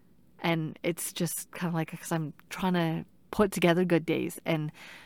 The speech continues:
good days for me might be very different than good days for you. A good day for me might be like, I am not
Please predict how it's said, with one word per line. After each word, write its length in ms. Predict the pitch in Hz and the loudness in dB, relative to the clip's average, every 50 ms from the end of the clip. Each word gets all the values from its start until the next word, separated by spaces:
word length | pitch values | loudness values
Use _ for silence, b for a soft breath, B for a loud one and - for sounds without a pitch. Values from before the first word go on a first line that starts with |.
| B B B - 185 160 | B B B -6 -4 4
good 220 | - 185 180 175 | 6 6 6 6
days 380 | 170 180 175 170 165 160 - - | 6 4 6 6 6 6 4 0
for 640 | - - - 175 170 170 160 160 160 165 - - - - | -8 -4 0 2 2 4 2 2 0 -2 -2 -6 -8 -6
me 380 | - 175 165 160 170 180 196 | -2 -2 0 0 2 2 2
might 420 | 196 190 185 175 175 - - - - | 2 2 2 2 2 0 -4 -8 -6
be 140 | 180 170 | -4 -2
very 200 | 165 180 175 196 | 0 2 2 2
different 320 | 202 180 202 - - 185 - | 2 2 0 -2 -2 -4 -2
than 120 | 180 170 | 0 0
good 180 | 165 170 165 165 | 2 2 2 4
days 240 | 170 156 156 151 - | 4 2 2 0 -2
for 120 | - 156 | -2 -2
you. 200 | 143 151 139 139 | -2 -2 -2 -4
A 40 | 151 | -4
good 260 | 156 156 190 190 180 | 2 6 6 6 8
day 180 | 208 196 185 185 | 6 6 4 4
for 140 | - 185 | 2 0
me 180 | 160 165 165 165 | -2 0 0 0
might 260 | 160 160 165 156 - | 0 -2 -2 -4 -2
be 100 | - 170 | 0 0
like, 160 | 156 156 - | 0 0 2
I 140 | - - 180 190 | 2 2 2 4
am 100 | 196 196 | 2 2
not 300 | 190 185 175 - - | 2 4 2 2 0